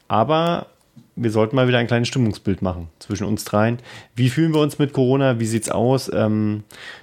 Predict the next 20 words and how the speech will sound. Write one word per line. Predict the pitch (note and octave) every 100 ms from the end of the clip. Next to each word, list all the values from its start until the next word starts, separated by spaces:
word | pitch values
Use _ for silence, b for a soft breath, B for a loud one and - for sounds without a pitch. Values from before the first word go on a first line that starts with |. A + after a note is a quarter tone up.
| B -
ist | C3 B2+
es | C3 - -
so, | - B2 C#3 C3
wie | B2
wir | B2
erwartet | F#2+ G#2+ C#3 C#3+ C#3
haben, | C#3 C#3
oder | A2 A2
sind | G#2+ G#2+
wir | A2
nach | G2+ G#2
wie |
vor | - F2+
überrascht, | G2 F#2 B2+ -
dass | F#2+
es | F#2
noch | F2
da | - G2+ D3
ist? | D#3 D#3+ - -
Wie, | A2 B2 C#3+ D3+ D#3+ -